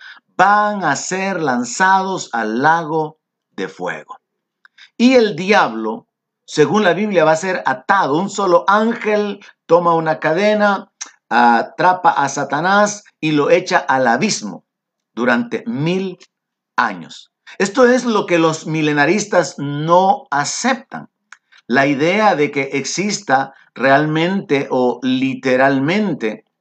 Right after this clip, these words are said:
un reino milenial donde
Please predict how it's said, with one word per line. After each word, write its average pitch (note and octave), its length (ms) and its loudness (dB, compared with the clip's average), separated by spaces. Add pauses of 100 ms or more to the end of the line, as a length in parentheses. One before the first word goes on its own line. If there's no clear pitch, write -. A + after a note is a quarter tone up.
(580)
un D#3 160 -2
reino G3+ 560 4
milenial C#3+ 800 0 (460)
donde G#3 800 0